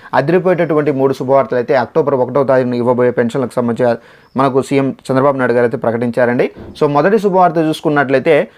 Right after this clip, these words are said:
మనకు పెన్షన్దారులు ఎవరైతే ఒక ప్రదేశంలో ఉండి వేరొక ప్రదేశానికి వెళ్ళి స్థిరపడి ఉంటారో, అలాంటి వాళ్ళందరూ ప్రతి ఒక్కరూ తప్పనిసరిగా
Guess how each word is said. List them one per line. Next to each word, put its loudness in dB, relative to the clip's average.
మనకు -2
పెన్షన్దారులు 2
ఎవరైతే 2
ఒక 2
ప్రదేశంలో 0
ఉండి 2
వేరొక 2
ప్రదేశానికి 0
వెళ్ళి 0
స్థిరపడి 0
ఉంటారో, 2
అలాంటి 2
వాళ్ళందరూ 2
ప్రతి 0
ఒక్కరూ 4
తప్పనిసరిగా 0